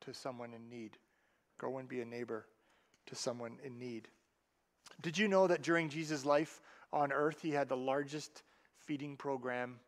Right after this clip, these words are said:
the world had ever seen up until that time?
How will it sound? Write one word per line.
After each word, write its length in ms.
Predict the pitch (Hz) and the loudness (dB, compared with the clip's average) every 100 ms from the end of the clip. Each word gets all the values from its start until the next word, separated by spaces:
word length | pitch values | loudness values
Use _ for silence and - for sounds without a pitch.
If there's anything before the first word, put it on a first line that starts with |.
| _ | _
the 80 | 127 | -8
world 280 | 123 135 131 | 0 0 0
had 140 | 131 | 0
ever 240 | 123 127 120 | -2 -4 -10
seen 400 | - 135 131 147 _ _ _ _ _ - | -10 -10 -12 -14 _ _ _ _ _ -6
up 120 | 160 | -2
until 240 | 147 156 | 0 2
that 200 | 139 127 | 2 0
time? 340 | - 151 151 | -4 -4 -4